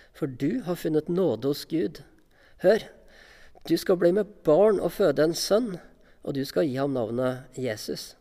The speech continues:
Han skal være stor og kalles den høyeste sønn, og Herren Gud skal gi ham hans far Davids trone. Han skal være konge over Jakobs hus til evig tid. Det skal ikke være ende på hans kongedømme.»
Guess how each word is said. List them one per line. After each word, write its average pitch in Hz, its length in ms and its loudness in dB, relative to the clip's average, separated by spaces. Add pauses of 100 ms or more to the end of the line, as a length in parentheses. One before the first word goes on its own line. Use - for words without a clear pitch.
(840)
Han 139 80 -2
skal 165 240 2
være 117 240 2
stor 156 640 -4
og 127 80 -8
kalles 131 320 -2
den 127 220 -4 (100)
høyeste 180 480 -4
sønn, 127 320 -6 (720)
og 123 140 -8
Herren 135 340 -2
Gud 160 240 -4
skal 160 240 -2
gi 123 160 -2
ham 127 320 -2
hans 135 240 -6
far 120 400 0
Davids 127 800 -4
trone. 147 480 -2 (800)
Han 123 80 -6
skal - 220 -2
være - 100 -6
konge 156 400 2
over 143 160 2
Jakobs 127 640 -2
hus 143 240 -6
til 156 240 -4 (160)
evig 156 480 -4
tid. 180 240 -4 (680)
Det - 80 -12
skal 147 220 -2
ikke 147 100 -4
være 147 240 0
ende 131 240 -2
på 165 160 -2
hans 139 240 -2
kongedømme.» 110 480 -6